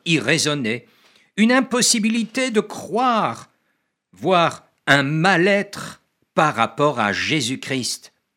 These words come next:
et puis une envie de se suicider, sans comprendre d'où ça vient et sans qu'on puisse y remédier. Cher ami,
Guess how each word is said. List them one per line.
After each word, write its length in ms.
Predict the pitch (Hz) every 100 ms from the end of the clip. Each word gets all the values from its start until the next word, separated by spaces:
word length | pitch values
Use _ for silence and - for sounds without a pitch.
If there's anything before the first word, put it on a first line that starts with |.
| _ _ _ _ -
et 120 | 98
puis 560 | - 110 110 104 85 _ _ -
une 200 | 135 117
envie 600 | 107 107 95 120 120 107
de 220 | 87 104
se 240 | 104 - 95
suicider, 1000 | - 110 107 - 107 120 127 107 78 _ _ _ _ _ _ -
sans 420 | - 233 254 226
comprendre 880 | 220 220 208 - - 262 233 202 202
d'où 420 | 170 165 285 277
ça 220 | 214 202 208
vient 280 | 254 254 - 208
et 220 | 220 220
sans 420 | - - 269 277
qu'on 240 | 277 202 208
puisse 460 | - 214 226 -
y 120 | 190
remédier. 920 | 170 107 123 175 165 175 165 202 175 - _ _ _ _ _ _ _ _ _ _ _ _ _ _ _
Cher 340 | - - 127 101
ami, 340 | 92 107 -